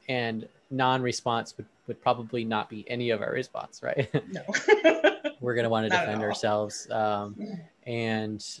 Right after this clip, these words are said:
Speaker 1: and especially if there's a real severe, um, consequence,
Speaker 2: Penalty,
Speaker 1: like,
Speaker 2: yeah.
Speaker 1: right? This is
Speaker 2: Mm-hmm.
Speaker 1: his death,
Speaker 2: Consequence,
Speaker 1: right?
Speaker 2: yeah.
Speaker 1: And so if any of us were gonna be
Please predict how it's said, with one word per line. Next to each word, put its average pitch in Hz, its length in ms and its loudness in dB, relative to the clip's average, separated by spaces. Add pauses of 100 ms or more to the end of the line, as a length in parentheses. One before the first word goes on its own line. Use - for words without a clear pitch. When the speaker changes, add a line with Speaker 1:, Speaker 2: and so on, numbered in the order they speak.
(100)
Speaker 1:
and 104 460 -6
especially 180 400 -2
if - 80 -10
there's 127 180 0
a 113 60 -2
real 117 320 0
severe, 113 800 -4 (200)
um, 95 440 -6 (480)
consequence, - 680 2
Speaker 2:
Penalty, - 80 -20
Speaker 1:
like, 110 120 0
Speaker 2:
yeah. - 120 -6
Speaker 1:
right? 123 240 2
This 147 180 4
is 156 100 -2
Speaker 2:
Mm-hmm. 165 120 -8
Speaker 1:
his 135 160 0
death, 147 220 6 (120)
Speaker 2:
Consequence, - 300 -18
Speaker 1:
right? 117 240 2
Speaker 2:
yeah. 156 140 -2
Speaker 1:
And 120 120 -6
so 123 200 4
if 110 100 -2
any 151 160 0
of 127 80 4
us - 180 -2
were 110 60 -16
gonna 107 220 -4
be 104 200 -12